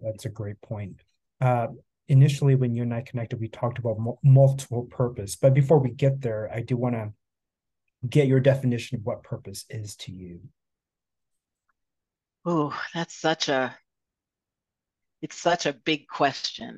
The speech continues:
Speaker 2: I'm gonna try to zoom in. For me, purpose is direction. Purpose is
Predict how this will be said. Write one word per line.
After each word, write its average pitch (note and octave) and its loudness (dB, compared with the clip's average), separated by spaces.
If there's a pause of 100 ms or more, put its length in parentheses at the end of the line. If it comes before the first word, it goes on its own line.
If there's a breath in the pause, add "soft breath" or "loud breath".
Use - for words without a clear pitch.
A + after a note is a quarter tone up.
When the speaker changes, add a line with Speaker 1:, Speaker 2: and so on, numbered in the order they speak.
Speaker 2:
I'm B2+ -8
gonna B2 -4
try C#3+ -2
to B2 -2
zoom B2 -6
in. A#2 -4
For D3+ -6
me, D3 -2 (1800)
purpose G#3 -2
is C#3+ -2 (800)
direction. A#2+ -6 (1500)
Purpose F3 -4
is C3+ -4